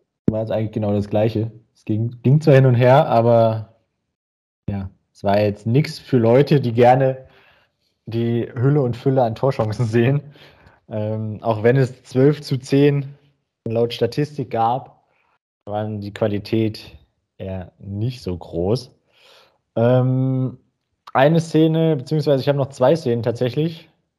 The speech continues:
über die, die ich erwähnen würde. Über eine müssen wir sprechen.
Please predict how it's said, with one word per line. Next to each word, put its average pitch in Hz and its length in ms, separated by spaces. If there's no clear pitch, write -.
über 120 240
die, 117 280
die 107 120
ich 123 80
erwähnen 117 380
würde. 160 280
Über 113 180
eine 117 200
müssen 120 200
wir 110 80
sprechen. 127 600